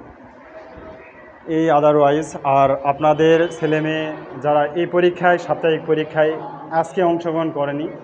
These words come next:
আগামীতে ইনশাল্লাহ আমরা সকলেই অবগত হব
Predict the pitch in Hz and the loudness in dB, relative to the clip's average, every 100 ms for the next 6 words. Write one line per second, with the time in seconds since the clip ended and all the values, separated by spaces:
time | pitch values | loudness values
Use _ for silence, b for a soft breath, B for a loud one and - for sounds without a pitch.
0 | - - - - 147 165 170 165 170 160 | -18 -20 -20 -10 -2 0 0 0 0 -2
1 | 160 160 160 151 151 147 147 - - - | -2 0 2 2 2 0 -2 -14 -20 -20
2 | - - - - 151 170 175 170 151 151 | -20 -20 -10 -4 2 4 6 4 4 4
3 | 156 160 139 135 | 4 2 2 2